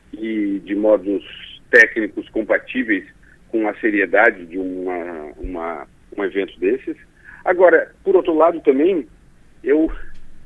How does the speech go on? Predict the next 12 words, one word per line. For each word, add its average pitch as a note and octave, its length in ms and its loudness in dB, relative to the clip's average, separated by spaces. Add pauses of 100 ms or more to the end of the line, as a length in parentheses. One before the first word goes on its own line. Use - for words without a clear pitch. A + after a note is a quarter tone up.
(120)
e A2+ 160 0
até B2+ 180 2
usei C3+ 240 0
o B2+ 80 -2
verbo, C3 420 0 (200)
eh, F#2+ 480 -4
deliberadamente, B2 760 0
eu A2 160 4
acredito C3+ 460 -2
que - 100 -20
seja F#2+ 200 -4
assim, E2 260 -12